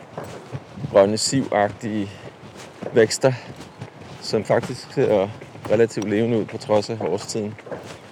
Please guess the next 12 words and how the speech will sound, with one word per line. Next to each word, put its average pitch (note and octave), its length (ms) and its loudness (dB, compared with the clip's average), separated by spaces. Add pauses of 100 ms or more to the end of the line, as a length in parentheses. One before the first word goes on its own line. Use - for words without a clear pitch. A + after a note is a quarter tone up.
(240)
Nogle G#2+ 160 0
små, A2+ 460 4
øh, G2 460 2 (260)
grantræer G2 420 2
kigger G#2+ 260 -2
frem. G2+ 240 -2 (140)
Så - 120 -6
har A#2 180 0
vi G#2+ 100 2
det A2+ 200 0 (760)
mest - 520 0
syrede, B2 580 6